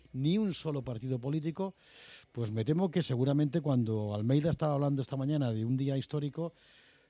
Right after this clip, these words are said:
y fíjate que empleamos muchas veces mal la palabra, ¿no? Lo de todo es histórico, hasta los goles son históricos.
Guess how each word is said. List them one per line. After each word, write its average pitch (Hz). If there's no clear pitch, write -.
y 107
fíjate 139
que 135
empleamos 117
muchas 117
veces 107
mal 120
la 104
palabra, 123
¿no? 139
Lo 107
de 95
todo 127
es 101
histórico, 117
hasta 107
los 104
goles 143
son 123
históricos. 120